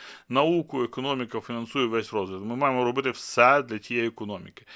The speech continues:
Але державна економіка вибудовується на податках, податки сплачує бізнес, тому ми ма-, маємо робити так, щоб наш бізнес заробляв все більше і більше. Тому ми маємо штовхати,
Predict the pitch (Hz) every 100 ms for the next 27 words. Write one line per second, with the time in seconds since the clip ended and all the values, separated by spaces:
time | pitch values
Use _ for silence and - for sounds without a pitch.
0 | - - - - 127 131 127 139 170 202
1 | 202 151 - 135 127 113 117 113 123 139
2 | 170 165 147 143 131 - 127 117 101 -
3 | - - - - - _ - 143 156 -
4 | 123 - 135 - 135 156 175 139 - 147
5 | 147 139 143 147 143 127 127 127 131 127
6 | 160 156 127 123 113 139 131 113 117 117
7 | 117 - 110 131 127 - 117 110 98 -
8 | 123 123 123 135 143 143 127 117 - 123
9 | 131 107 113